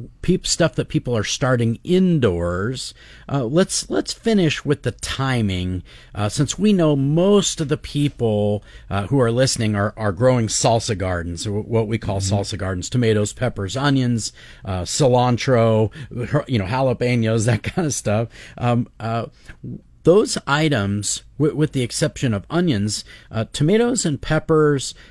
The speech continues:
Speaker 1: uh, those things are planted a little bit later. We really don't, unless you've got a greenhouse, those things aren't started indoors right now.
Speaker 2: Right. Yeah, you can't really put 'em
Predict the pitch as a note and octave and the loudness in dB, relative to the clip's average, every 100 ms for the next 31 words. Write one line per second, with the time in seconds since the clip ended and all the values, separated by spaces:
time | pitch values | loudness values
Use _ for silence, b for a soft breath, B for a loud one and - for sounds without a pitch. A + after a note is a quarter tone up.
0 | B G2+ D3+ G3+ - D4+ C4+ - - D#3 | B 0 0 2 0 -2 -2 -4 0 0
1 | D3+ D3 A2+ A2 D#3 F#3 G3+ - C3 E3+ | 2 0 0 0 0 2 0 2 2 2
2 | F3+ F#2+ A2+ C#3 F#3 F#3 D3 D3 D3+ B2+ | 2 0 2 2 2 2 2 0 0 0
3 | C3+ E3 G3+ - E3 C#3 E3+ F#3 C#3 A#2+ | 0 2 0 0 0 2 2 2 2 0
4 | - E3+ - A3 D#3 E3 D#3+ - - - | -2 -4 0 0 2 2 0 -2 -2 0
5 | C#3+ A2 G#2 F#2 A#2 A2 G#2 F#2+ F2 F2 | 2 2 2 -2 -2 -2 0 -2 -4 -6
6 | F2+ E2+ D#2+ E2 - - A2 G#2 F2 - | -8 -8 -10 -12 -14 -8 -2 -2 -4 -12
7 | - G2 F2 F#2+ A#2 F#2 G#2 F#2 - F2+ | -12 -8 -8 -6 -6 -6 -6 -6 -6 -8